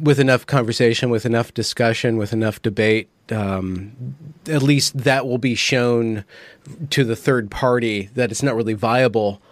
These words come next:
or there's something that that individual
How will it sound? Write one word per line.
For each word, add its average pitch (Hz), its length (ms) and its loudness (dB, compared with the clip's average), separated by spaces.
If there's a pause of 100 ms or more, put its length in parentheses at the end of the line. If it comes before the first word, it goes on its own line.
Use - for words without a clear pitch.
(180)
or 160 400 6
there's 143 220 2
something 147 300 2
that 120 120 -4
that 131 280 2 (200)
individual 123 840 2